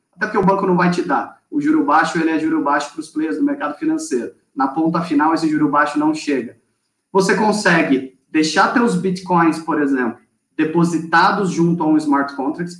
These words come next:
e aí tem um processo um pouco complexo aí que eu não vou entrar nos detalhes, até porque o Bitcoin não se comunica com a rede do Ethereum, mas vamos dizer que se comunique. Você deposita teu criptoativo e deixa ele lá depositado para levantar um empréstimo. Então, qual foi a vantagem para quem pegou emprestado?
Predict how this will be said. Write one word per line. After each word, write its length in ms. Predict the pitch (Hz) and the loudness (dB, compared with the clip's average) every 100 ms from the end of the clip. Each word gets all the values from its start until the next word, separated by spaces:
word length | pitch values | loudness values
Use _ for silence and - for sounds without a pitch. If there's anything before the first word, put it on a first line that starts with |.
| - | -6
e 60 | 202 | -2
aí 80 | 214 | 2
tem 100 | 233 | 2
um 100 | 185 | 4
processo 380 | 220 - 175 170 | 2 2 2 2
um 60 | |
pouco 220 | 160 151 | 0 -4
complexo 480 | 156 139 147 147 - | -4 -2 -2 -4 -4
aí 60 | 135 | 0
que 60 | |
eu 40 | 151 | 2
não 80 | 139 | 2
vou 100 | 139 | 2
entrar 240 | 139 143 | 2 2
nos 120 | 135 | 2
detalhes, 460 | 135 - 160 160 - _ _ - | 2 0 0 0 -4 _ _ -6
até 180 | - | -2
porque 140 | 139 170 | 2 4
o 180 | 151 151 | 4 4
Bitcoin 400 | 156 - 165 170 | 2 2 2 2
não 80 | |
se 80 | 165 | 2
comunica 380 | 170 156 151 151 | 2 2 2 0
com 80 | 147 | -2
a 40 | |
rede 200 | 147 143 | -2 -2
do 80 | 147 | -4
Ethereum, 400 | 147 139 117 110 | -4 -2 -2 -2
mas 200 | 127 127 | -4 -2
vamos 240 | 151 175 | 2 2
dizer 220 | 156 - 156 | 2 -4 -6
que 80 | |
se 80 | - | -8
comunique. 560 | - 151 139 120 - _ _ _ | -2 0 2 0 -6 _ _ _
Você 200 | 165 170 | -4 2
deposita 580 | 175 175 175 170 220 220 | 2 4 4 4 0 0
teu 160 | 202 190 | 0 2
criptoativo 840 | 180 170 170 143 - 185 196 - _ _ _ _ _ | 2 2 0 -2 -2 -2 -4 -10 _ _ _ _ _
e 80 | 190 | -2
deixa 380 | 180 226 233 214 | 2 2 2 2
ele 160 | 185 | 4
lá 140 | 180 170 | 4 4
depositado 680 | 165 170 143 139 160 170 175 | 0 -2 -2 0 0 0 0
para 160 | 180 | 2
levantar 800 | 175 190 175 175 170 160 156 - - | 2 2 2 0 0 0 0 -4 -2
um 80 | 165 | 0
empréstimo. 560 | 175 - 127 - - _ _ _ _ _ - | 0 0 -4 -8 -18 _ _ _ _ _ -6
Então, 580 | 196 196 247 269 - - | -4 0 0 0 -4 -6
qual 180 | - 269 | -2 0
foi 120 | 269 | 2
a 80 | 254 | 0
vantagem 500 | 220 190 180 170 160 | 0 0 0 2 0
para 100 | 151 | -2
quem 160 | 156 156 | -2 -2
pegou 240 | 156 143 | -2 -2
emprestado? 560 | 139 139 - 120 107 | -2 -4 -8 -6 -6